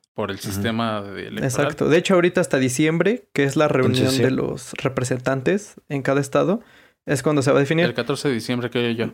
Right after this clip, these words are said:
Speaker 3: ¿Mande?
Speaker 1: El catorce de diciembre, según yo, es cuando ya dan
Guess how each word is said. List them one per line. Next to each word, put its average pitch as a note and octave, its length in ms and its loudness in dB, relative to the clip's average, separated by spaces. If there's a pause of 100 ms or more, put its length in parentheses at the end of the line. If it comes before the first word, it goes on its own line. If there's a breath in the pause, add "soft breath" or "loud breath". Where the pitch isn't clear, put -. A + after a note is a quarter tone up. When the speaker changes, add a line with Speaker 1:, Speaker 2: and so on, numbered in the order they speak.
(120)
Speaker 3:
¿Mande? D#3+ 420 2 (1300)
Speaker 1:
El A#2+ 100 -6
catorce C3+ 380 -4
de C#3 100 2
diciembre, C3+ 380 -2
según B2 340 -4
yo, B2+ 100 -2
es B2 120 -6
cuando B2 220 -4
ya A#2 180 -2
dan A#2 360 -4